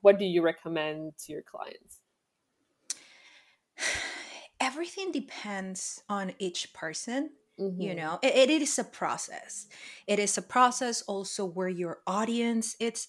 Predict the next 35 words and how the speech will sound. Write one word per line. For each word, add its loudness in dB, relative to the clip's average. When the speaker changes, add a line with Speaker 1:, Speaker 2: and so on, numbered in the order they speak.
Speaker 2:
at. 2
We 4
pretty 4
Speaker 1:
Mm-hmm. -
Speaker 2:
much 4
need 2
to -2
do -2
a -2
very 0
deep -4
work. -6
And 2
how 4
I 4
see 0
it 2
is 0
this, -4
is -2
we 2
focus 0
on -4
one 2
avatar, 2
one 0
product, -2
and -4
one -2
channel. -8
We -2
test 0
it -6
Speaker 1:
Mm. -8
Speaker 2:
out. -14